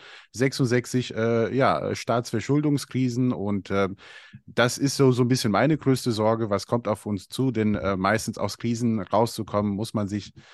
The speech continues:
verschulden. Notenbanken müssen aktiv werden. Und, äh,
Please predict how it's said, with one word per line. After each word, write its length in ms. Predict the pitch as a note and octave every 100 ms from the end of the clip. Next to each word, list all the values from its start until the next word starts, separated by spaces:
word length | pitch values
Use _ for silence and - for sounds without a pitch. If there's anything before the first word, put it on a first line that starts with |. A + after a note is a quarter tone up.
| - - -
verschulden. 500 | G#2+ A2 B2 A#2 A2
Notenbanken 580 | A#2 B2 A2 G#2+ G#2+
müssen 260 | G#2+ G2+ G2+
aktiv 420 | F#2 - A2+ -
werden. 560 | F#2+ G2 G2+ G2 G2+ G2
Und, 460 | F2 F#2+ F#2+ F2 F#2
äh, 220 | F2+